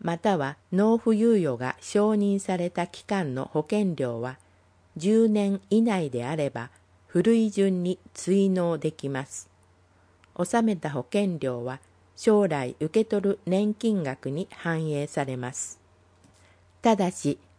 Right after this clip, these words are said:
承認を受けた年度の翌年度から起算して、三年度目以降は、当時の保険料に一定の金額を加算して納めることになります。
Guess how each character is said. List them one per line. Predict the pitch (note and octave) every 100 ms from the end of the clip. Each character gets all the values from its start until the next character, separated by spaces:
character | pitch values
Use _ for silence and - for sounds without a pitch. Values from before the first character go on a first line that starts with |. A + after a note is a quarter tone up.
| _
承 | - A3 G#3+
認 | A3 G#3+ G#3 G3
を | F#3 -
受 | A3+ - A3
け |
た | D#3+ C#3+
年 | F#3+ A3+ G#3+
度 | F3 C3+
の | B2 C3 _
翌 | F3+ F3 A#3
年 | A3 A#3 G#3
度 | D#3+
か | C3+ C3
ら | C3+ - -
起 | -
算 | F3+ F3+ E3+
し | -
て、 | - C#3+ D3+ _ _
三 | - - G3+ A3 A3
年 | G#3+ G#3+ G3
度 | F#3+
目 | F#3 F3+ -
以 | A3
降 | - F3+ C#3
は、 | A#2+ C3 - _ -
当 | A#3 G#3+
時 | F3 C3+
の | C3 -
保 | -
険 | E3 A3+ A3+ G3
料 | D3+ C3+ B2+
に | B2 C3+ - _
一 | F3 F3 _
定 | A3+ A3+
の | G#3+ G#3+
金 | - G#3+ G#3
額 | G3+ G3+ E3
を | F3 -
加 | - E3+
算 | G3+ G#3 G#3+
し | -
て | - F3+ -
納 | D3+ C#3+ G3+
め | G3 G3
る | D#3+
こ | - C#3+
と | G#3+
に | A#3
な | D3 D3+
り | C#3+
ま | C3+ D3
す。 | - -